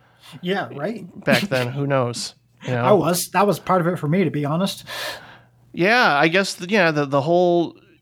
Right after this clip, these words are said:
Speaker 2: war on drugs campaign worked on us. Like, you know,
Speaker 1: I
Speaker 2: those
Speaker 1: guess
Speaker 2: Just
Speaker 1: so,
Speaker 2: Say No
Speaker 1: yeah.
Speaker 2: commercials and everything,
Speaker 1: Yeah.
Speaker 2: and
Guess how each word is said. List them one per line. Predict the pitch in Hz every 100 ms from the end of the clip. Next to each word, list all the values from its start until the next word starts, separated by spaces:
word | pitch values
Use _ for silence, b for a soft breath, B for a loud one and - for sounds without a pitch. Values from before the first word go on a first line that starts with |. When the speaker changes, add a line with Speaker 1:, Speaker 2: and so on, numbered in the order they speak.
| _ _
Speaker 2:
war | 170 151 170
on | 170
drugs | 147 160 156
campaign | - 165 147 165 160
worked | 147 208 220
on | 127
us. | 110 110 139
Like, | 123 -
you | 147
know, | 135
Speaker 1:
I |
Speaker 2:
those | 131 139 -
Speaker 1:
guess |
Speaker 2:
Just | 160 147
Speaker 1:
so, | - 160
Speaker 2:
Say |
No | 156 160
Speaker 1:
yeah. | 175
Speaker 2:
commercials | 175 165 165 160 175 170 156
and | 139
everything, | 135 139 131 143 139
Speaker 1:
Yeah. |
Speaker 2:
and | 131 123